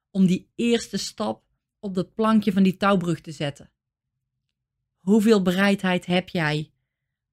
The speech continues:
om die weg te gaan bewandelen waar jij graag naartoe wil? Om die angst te voelen, maar ook om dat plezier te voelen, ook om die persoonlijke groei te ervaren waar jij naartoe gaat.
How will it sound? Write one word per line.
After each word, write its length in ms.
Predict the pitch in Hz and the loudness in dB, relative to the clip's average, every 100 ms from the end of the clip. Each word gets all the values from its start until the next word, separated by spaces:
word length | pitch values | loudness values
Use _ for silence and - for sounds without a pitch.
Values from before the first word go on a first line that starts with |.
| _ | _
om 180 | - 208 | -2 2
die 180 | 196 202 | 4 4
weg 280 | 175 208 - | 4 2 2
te 100 | 220 | 0
gaan 220 | 190 175 | 2 4
bewandelen 640 | 170 170 165 160 165 220 - _ _ | 2 2 2 0 -2 -4 -8 _ _
waar 180 | 190 208 | -2 2
jij 160 | 190 | 2
graag 280 | 175 185 170 | 2 0 0
naartoe 320 | 175 156 202 | -2 -2 -2
wil? 360 | 165 147 131 - _ _ _ _ _ _ _ _ _ _ _ _ _ _ _ _ | 0 -2 -4 -10 _ _ _ _ _ _ _ _ _ _ _ _ _ _ _ _
Om 160 | 214 | 4
die 220 | 190 196 - | 4 2 2
angst 340 | 220 226 - | 2 2 2
te 120 | 185 | -2
voelen, 440 | 160 180 156 143 - _ _ _ _ _ _ _ _ _ _ | 2 2 0 -2 -10 _ _ _ _ _ _ _ _ _ _
maar 300 | 185 196 - | -2 -2 0
ook 420 | 220 220 214 - _ _ _ | 2 4 2 -4 _ _ _
om 200 | - 226 | 0 4
dat 180 | 220 208 | 4 2
plezier 520 | - 208 - 233 233 | 2 2 4 4 4
te 120 | - 170 | 0 -4
voelen, 440 | 180 160 151 - | 0 0 -2 -4
ook 220 | 220 226 208 | 0 0 4
om 100 | 220 | 2
die 120 | 214 | 2
persoonlijke 540 | 208 - 220 208 202 | -4 -4 0 0 0
groei 300 | 190 202 233 | 2 6 6
te 120 | 214 | 4
ervaren 500 | - 165 170 156 156 | -2 0 0 0 0
waar 140 | 170 185 | 0 2
jij 140 | 185 | 2
naartoe 320 | 185 165 196 | 0 -2 -4
gaat. 400 | 180 147 147 - | -4 -6 -8 -14